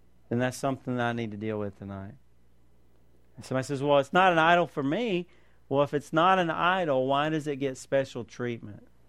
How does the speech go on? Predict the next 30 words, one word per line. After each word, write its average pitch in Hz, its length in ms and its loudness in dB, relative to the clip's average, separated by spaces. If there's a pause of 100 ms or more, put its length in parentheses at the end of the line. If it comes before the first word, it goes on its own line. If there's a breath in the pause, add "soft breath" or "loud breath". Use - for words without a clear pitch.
(1300 soft breath)
Why, 175 600 4
why 165 400 2
is 170 220 -4
God 175 340 6
able 170 360 0
to 180 140 -2
go 147 360 6
in 127 240 -4
every 160 480 2
other 165 380 2
area 156 300 0
of 147 80 -6
my 156 140 0
life, 147 400 2
but 127 120 -2
if 123 120 -2
he 131 100 -2
goes 139 280 2
over 165 220 0
there, 139 500 2 (840)
if 127 160 0
anybody 202 520 8
goes 131 200 2
over 123 220 -2
there, 123 400 -2 (320 soft breath)
that, 147 480 2
that 180 240 6
place 165 400 2
is 131 140 -6
different? 127 600 -6